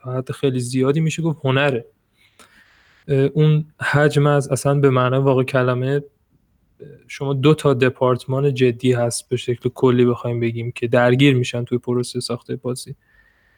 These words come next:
ما برنامه نویس‌ها و محاسبه‌گرها و افراد منطقی رو داریم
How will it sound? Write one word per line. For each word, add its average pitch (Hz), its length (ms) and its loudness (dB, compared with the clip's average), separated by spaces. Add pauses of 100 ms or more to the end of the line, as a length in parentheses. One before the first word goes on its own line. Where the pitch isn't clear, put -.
(160)
ما 131 100 4
برنامه 127 460 2
نویس‌ها 131 840 2
و 123 360 -2 (100)
محاسبه‌گرها 123 960 2
و 139 60 4
افراد 135 320 2
منطقی 127 480 2
رو 170 120 4
داریم 160 400 0